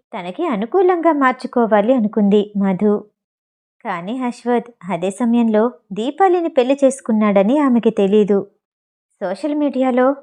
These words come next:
నెమ్మదిగా వైరల్ అవుతున్న అశ్వథ్ దీపాలి ఫోటోని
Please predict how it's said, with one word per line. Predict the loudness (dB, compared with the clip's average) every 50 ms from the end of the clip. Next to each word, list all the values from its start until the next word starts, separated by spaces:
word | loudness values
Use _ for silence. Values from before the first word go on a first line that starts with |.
| -14 _ -4
నెమ్మదిగా | -4 -2 -2 -2 -2 -2 0 0 0 2
వైరల్ | 4 4 4 4 2 2 2
అవుతున్న | 0 0 2 0 0 0 0 0 -2 -4 -6 _ _ _ -8 -6
అశ్వథ్ | -4 -4 -4 -6 -4 -2 0 2 2 2
దీపాలి | 2 0 0 2 0 2 2 0
ఫోటోని | 0 0 -2 0 2 2 2 4 2 2 0 -2